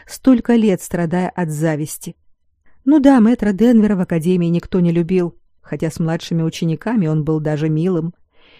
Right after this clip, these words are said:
И учил отлично, его уроки запоминались легко и быстро. А что потом, когда адепты подрастали и начинал язвить и придираться, ну так это от желания научить их большему. Айлин всегда именно так думала.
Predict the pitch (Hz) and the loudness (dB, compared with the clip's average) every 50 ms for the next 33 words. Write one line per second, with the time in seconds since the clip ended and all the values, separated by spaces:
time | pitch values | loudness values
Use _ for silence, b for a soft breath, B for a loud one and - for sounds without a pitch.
0 | b b b 277 269 269 - - - 254 269 262 240 - - 214 220 208 - - | b b b 4 4 4 4 2 2 2 4 4 2 2 2 0 0 0 0 -2
1 | - 160 135 127 - _ - - 156 156 170 170 170 170 185 180 - 170 - 170 | -4 -4 -4 -4 -6 _ -10 -6 -4 -2 0 0 0 0 -2 -2 -2 -4 -4 -4
2 | - 170 165 160 165 170 170 175 160 156 - - 160 156 - - - 262 240 175 | -2 -2 -2 -2 0 0 0 0 -2 -2 -4 -4 -6 -6 -6 -2 0 0 0 0
3 | 139 135 156 170 - - - - - 247 - _ _ _ _ _ _ _ _ _ | 0 0 0 -2 -2 -4 -8 -10 -12 -12 -12 _ _ _ _ _ _ _ _ _
4 | _ _ - 233 233 - - - 262 - 262 247 247 - 302 311 285 226 185 160 | _ _ -4 -4 -4 -2 0 -2 0 2 2 0 2 2 4 4 4 2 2 0
5 | 165 165 165 170 160 180 180 - - 180 - 180 170 165 170 175 - - - 180 | 0 2 2 2 2 2 0 2 0 -2 0 0 0 2 0 0 -2 -2 -2 -2
6 | 175 175 170 165 170 - - 180 165 165 170 170 165 165 156 151 156 180 175 - | 0 0 0 -2 -2 -4 -4 -6 -4 -2 -2 -2 -2 -2 -2 0 0 -2 0 0
7 | 175 - 170 165 151 185 190 240 269 254 - - - 240 240 b b b b b | -2 -2 -2 -2 0 2 2 2 2 0 0 0 0 0 0 b b b b b
8 | b b b - 349 - - 262 - 262 262 - 240 220 180 156 156 165 165 175 | b b b -6 -2 0 0 2 2 2 2 4 2 2 2 0 0 0 0 2
9 | 202 208 185 165 160 156 156 151 - - 185 - 202 180 160 170 240 269 226 185 | 2 2 2 2 0 0 -2 -2 -2 -4 -2 0 0 0 2 2 4 4 4 2
10 | - - 151 139 139 135 - _ _ _ _ - - 180 175 170 170 165 - - | -2 -6 -6 -4 -6 -6 -8 _ _ _ _ -4 0 0 2 2 2 0 0 -2
11 | - 156 151 160 165 180 185 170 160 160 160 - - 165 160 175 151 165 165 156 | -6 -6 -4 -2 -2 0 0 0 0 0 -2 -2 -4 -6 -4 -2 0 0 0 0
12 | 151 151 147 147 | 0 -2 -4 -6